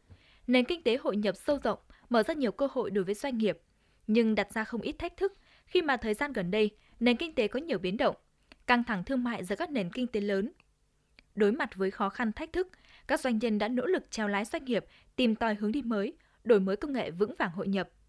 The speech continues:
Cộng đồng doanh nghiệp trở thành trụ cột của nền kinh tế của địa phương. Sau đây là phản ánh của phóng viên thời sự.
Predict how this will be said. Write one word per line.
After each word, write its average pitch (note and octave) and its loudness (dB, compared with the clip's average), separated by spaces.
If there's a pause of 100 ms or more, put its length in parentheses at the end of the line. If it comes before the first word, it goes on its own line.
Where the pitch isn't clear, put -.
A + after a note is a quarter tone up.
(280)
Cộng A#3+ 6
đồng A#3+ 0
doanh E4 -6
nghiệp A#3 0
trở G3 -2
thành F#3 -6
trụ A#3+ -2
cột - -2
của G#3 2
nền F#3 -2
kinh A#3 -2
tế F#3+ -2
của B3 -4
địa F3+ -4
phương. G#3+ 0 (680)
Sau A#3 -2
đây G#3+ 0
là F#3 -2
phản F3+ -6
ánh E3+ -8
của - -2
phóng F#3+ -8
viên B3+ -6
thời F3+ -6
sự. - -6